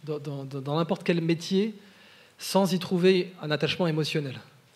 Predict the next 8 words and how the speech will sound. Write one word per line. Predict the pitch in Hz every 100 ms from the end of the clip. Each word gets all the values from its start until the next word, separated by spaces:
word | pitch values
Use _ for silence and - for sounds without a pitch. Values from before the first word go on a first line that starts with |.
| - - -
C'est | - 170
pas | - - 233
possible | 220 190 247 190
d'être | 170 143
bon | 139 170 220 - - - _ _ _ _ -
dans | 160 139
un | 175
domaine. | 175 156 208